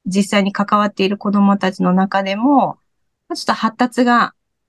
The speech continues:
ちょっと、あの、緩やかになってるお子さんたちは、あの、はい、いるなという手応え、<laughs> 手応えっていうんですかね。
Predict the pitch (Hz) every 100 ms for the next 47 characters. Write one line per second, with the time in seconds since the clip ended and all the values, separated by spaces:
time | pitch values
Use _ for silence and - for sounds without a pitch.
0 | _ _ 311 - 185 151 151 - 160 160
1 | 196 262 311 285 226 156 156 - 135 131
2 | 127 - _ _ _ _ _ _ - -
3 | 196 190 190 196 190 220 233 226 196 143
4 | - 175 165 160 185 180 151 - _ _
5 | _ _ _ _ _ - 185 180 196 226
6 | 240 220 202 185 - 185 185 190 175 147
7 | 135 180 - 139 175 180 190 160 147 143
8 | - 139 175 202